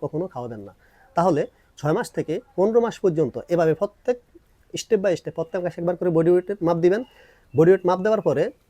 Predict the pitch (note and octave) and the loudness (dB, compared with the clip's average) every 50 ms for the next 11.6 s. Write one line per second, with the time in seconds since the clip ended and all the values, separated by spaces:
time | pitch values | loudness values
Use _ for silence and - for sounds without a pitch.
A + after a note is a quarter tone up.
0 | _ _ - C#3+ C#3 C3 D3 E3+ - - _ - B2+ D3+ E3 E3+ F3+ F3+ F3+ F#3+ | _ _ -4 -4 -2 -2 -2 -6 -8 -12 _ -4 0 0 2 2 2 0 0 -2
1 | D3+ F#3+ G3+ - G3+ F3+ F#3+ - - C3+ A#2+ C3 D#3 - - F3+ D3+ A2 G2+ - | -2 -2 -2 -2 -2 -2 -4 -4 -6 -8 -4 -4 -2 0 2 2 2 2 -2 -6
2 | _ _ _ _ _ _ G3+ A#3 G3+ B2 G2+ - _ _ D#3 D3+ - E3 F3+ - | _ _ _ _ _ _ -4 -4 -4 -4 -8 -12 _ _ -10 -6 -6 -6 -6 -6
3 | - C3 A2 C#3 D3 C#3 B2 A#2+ A#2+ - - - - E3+ D#3+ F3+ E3 - - C3 | -8 -6 -4 -4 -2 -2 -2 -4 -6 -8 -10 -8 -4 -2 -2 -2 -2 -4 -6 -6
4 | B2 C#3+ C#3 B2+ A2+ A2 G2+ G#2+ A2 - _ _ _ _ _ _ _ _ _ _ | -4 -2 -2 -2 -4 -6 -10 -12 -14 -18 _ _ _ _ _ _ _ _ _ _
5 | _ _ - C#3+ F3 G3 F3+ E3+ G3+ D#4 - - - - _ _ _ _ _ _ | _ _ 0 2 4 4 4 4 2 -2 -6 -16 -20 -20 _ _ _ _ _ _
6 | _ _ _ _ _ _ _ _ _ _ _ _ _ - F3+ - G#3 G3+ - C#4+ | _ _ _ _ _ _ _ _ _ _ _ _ _ -6 -4 -2 -2 -2 0 -2
7 | C4 - F#3+ F#3 E3 - - - - G3 F#3+ F#3+ F#3+ G3 F#3+ - - F#3+ F3 F3+ | -2 0 -2 -2 -2 -4 -6 -8 -4 -2 0 0 0 0 -2 -2 -2 -2 -2 -2
8 | F3+ - - F#3+ F#3+ - - F#3 F#3 F3+ F#3 F3 F#3 D#3+ E3 D3+ D3+ D#3 D#3 F3 | -4 -2 -2 -4 -2 0 2 2 4 4 4 4 4 4 2 2 0 -2 -4 -8
9 | _ _ _ _ _ - E3 D#3+ D#3 F#3 F3+ F3+ F3 F3 E3+ E3 E3 D#3+ - C#3+ | _ _ _ _ _ -2 -2 -2 0 0 0 0 0 0 -2 -2 -4 -4 -4 -6
10 | C#3+ C#3 - C#3+ C3 C#3+ D#3+ D#3 D3+ D3+ D3 C#3+ C#3+ C#3+ - - A#2+ C3 C#3 C3+ | -6 -6 -8 -4 -2 0 0 0 0 -2 -2 -4 -6 -8 -10 -10 -8 -8 -8 -6
11 | - E3 D3+ C3+ C3+ C#3 B2+ D#3+ D#3+ G3 E3+ F3 | -6 -6 -6 -6 -6 -6 -8 -6 -4 -4 -4 -4